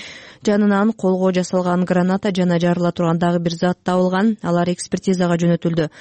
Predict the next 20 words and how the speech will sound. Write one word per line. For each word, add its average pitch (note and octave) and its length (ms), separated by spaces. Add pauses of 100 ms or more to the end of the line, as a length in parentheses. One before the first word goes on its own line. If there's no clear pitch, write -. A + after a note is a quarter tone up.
(280)
Полиция A3 420
бул F#3 280
теракт F3+ 400
эмес F3 260
деп F3 140
болгулоп D#3+ 500
жатат. D3+ 280 (640)
Human A#3+ 240
Rights A3 280
Watch, A3 280
укук - 200
коргоо G#3 300
уюму, G#3 300
казакстандык F#3+ 600
активист G#3+ 400
жана F#3 240
блогер F#3+ 380
Муратбек F#3 420
Туңгушбаевдин G3+ 680
Казакстанга F3+ 720